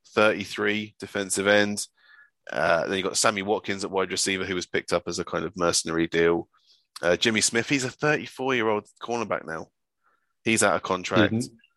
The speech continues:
Speaker 2: there's no such thing. He's basically retired. He doesn't know it yet, but he's retired. People don't pick up thirty, thirty-four-year-old cornerbacks. It's not a thing.
Speaker 1: When you get to that age, even Darrelle Revis started kind of losing it at that point.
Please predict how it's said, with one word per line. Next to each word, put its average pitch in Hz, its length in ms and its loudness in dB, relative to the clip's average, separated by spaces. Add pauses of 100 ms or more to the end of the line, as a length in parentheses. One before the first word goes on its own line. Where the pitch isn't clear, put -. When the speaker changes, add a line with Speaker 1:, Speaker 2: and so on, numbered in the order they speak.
(320)
Speaker 2:
there's 107 120 -4
no 113 140 6
such 104 260 0
thing. 92 220 2
He's 98 260 0
basically 95 440 0
retired. 90 500 0
He 90 60 -4
doesn't 95 280 0
know 87 120 -2
it 85 120 0
yet, 85 220 0
but 92 80 -2
he's 92 200 -6
retired. 85 520 0
People 110 260 4
don't 92 220 2
pick - 180 -4
up - 140 -4
thirty, - 320 -4 (300)
thirty-four-year-old 85 840 -2 (420)
cornerbacks. 76 600 -4
It's 87 120 -8
not 78 200 -2
a - 40 -20
thing. 80 220 -8 (340)
Speaker 1:
When 123 180 2
you 131 80 4
get 131 140 4
to - 80 0
that 107 200 6
age, 92 320 2
even 110 220 -2
Darrelle 95 280 0
Revis 90 300 -2
started 82 400 -4
kind 90 160 -10
of 82 180 -8
losing 90 400 0
it 80 160 -2 (400)
at 82 120 0
that 92 180 2
point. 82 280 -8